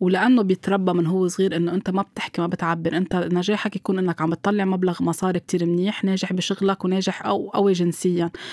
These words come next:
فبحس إنه بيصعب صعب عليه يحكي. آه،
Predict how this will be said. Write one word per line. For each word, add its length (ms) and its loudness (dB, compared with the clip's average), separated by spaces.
فبحس 500 0
إنه 360 0
بيصعب 240 2
صعب 140 0
عليه 380 2
يحكي. 380 -4
آه، 480 -2